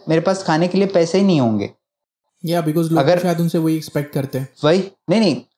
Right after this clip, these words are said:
Speaker 1: मतलब लोगों का नहीं है, अभी ये रियलिटी है फिल्म इंडस्ट्री की।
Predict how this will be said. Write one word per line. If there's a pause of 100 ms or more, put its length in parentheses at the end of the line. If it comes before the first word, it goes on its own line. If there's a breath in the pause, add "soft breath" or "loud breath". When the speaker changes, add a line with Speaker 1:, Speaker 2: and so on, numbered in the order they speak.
(240)
Speaker 1:
मतलब
लोगों
का
नहीं
है,
अभी
ये
रियलिटी
है
फिल्म
इंडस्ट्री
की।